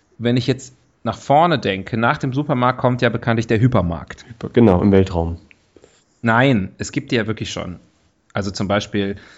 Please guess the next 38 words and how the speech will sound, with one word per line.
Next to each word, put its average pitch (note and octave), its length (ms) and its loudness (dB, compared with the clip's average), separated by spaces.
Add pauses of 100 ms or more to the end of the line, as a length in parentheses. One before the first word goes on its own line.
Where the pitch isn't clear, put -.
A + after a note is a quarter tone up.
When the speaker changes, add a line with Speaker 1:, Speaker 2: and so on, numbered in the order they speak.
(200)
Speaker 1:
in, F#2+ 340 0
in, G2 280 -2
in F#2 180 -6
Polen E3+ 460 2 (300)
gibt's B2+ 260 -6
die A#2+ 340 0 (240)
Hypermarkets - 1120 -2 (120)
oder F#2 180 -8
Hypermarkeci F2+ 880 -2
oder F2 180 -4
so F#2 160 -6
heißen F2 260 -8
die E2+ 80 -10
dann. - 220 -12 (240)
Das F2 140 -6
sind A#2+ 120 2
diese A2+ 180 4
ganz C#3 280 2
großen, A#2 680 0
so G2+ 260 0
wie G#2 140 0
so G#2+ 80 -6
ein G2+ 80 -4
riesen A#2+ 300 4
Tesco C3+ 400 0
oder E2+ 240 -2
so, F2 180 -8
die G2 100 -6
heißen A2+ 240 0
da B2 100 4
Hypermarkt. F2+ 640 0 (100)
Speaker 2:
Also F#2+ 240 -6
wie G2+ 60 0
so F#2 120 0
ein G2 60 4
Real, F#2+ 500 -2 (680)
nur G2+ 140 2
größer. F#2 380 -4